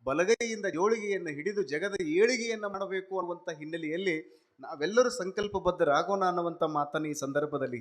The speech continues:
ಹೇಳಿ ಆ ಒಂದು ಪುಣ್ಯ ಪರಂಪರೆಯನ್ನು ಅಲ್ಲಮ ಮಹಾಸ್ವಾಮಿಗಳು ಸಮರ್ಥವಾಗಿ ಮುನ್ನಡೆಸ್ತಾ ಇರುವಂತದ್ದನ್ನು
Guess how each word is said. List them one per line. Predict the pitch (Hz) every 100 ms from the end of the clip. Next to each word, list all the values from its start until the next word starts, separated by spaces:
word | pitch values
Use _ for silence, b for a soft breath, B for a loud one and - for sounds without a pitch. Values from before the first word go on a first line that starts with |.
| 135
ಹೇಳಿ | 180 170 - - B B -
ಆ | 147
ಒಂದು | 143 143 143
ಪುಣ್ಯ | 208 - _ 226 240 _ - 233
ಪರಂಪರೆಯನ್ನು | 185 180 180 - 175 - 160 151 - -
ಅಲ್ಲಮ | 139 180 175 156
ಮಹಾಸ್ವಾಮಿಗಳು | 139 170 - - 165 165 160 147
ಸಮರ್ಥವಾಗಿ | - 156 - - 190 175 165
ಮುನ್ನಡೆಸ್ತಾ | 151 160 165 165
ಇರುವಂತದ್ದನ್ನು | 156 156 147 147 143 _ - 139 139